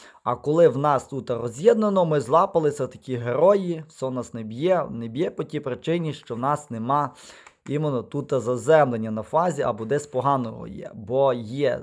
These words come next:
наприклад, такі об'єкти, які ноль не є заземлені. Так що, я думаю, вам, друзі, роз'яснив, пояснив,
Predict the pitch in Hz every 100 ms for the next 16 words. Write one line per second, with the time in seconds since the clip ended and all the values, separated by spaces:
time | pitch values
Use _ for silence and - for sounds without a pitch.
0 | 123 120 110 120 117 117 - 123 120 120
1 | 180 214 - 190 185 - - _ _ -
2 | 113 - 151 131 110 _ _ 127 151 202
3 | 208 170 143 120 123 135 156 - - 117
4 | 143 127 147 113 - - - - - _
5 | 165 165 175 175 175 160 160 147 143 143
6 | 131 131 131 120 139 185 131 135 120 175
7 | 214 240 - - 165 170 147 - 151 139
8 | 123 127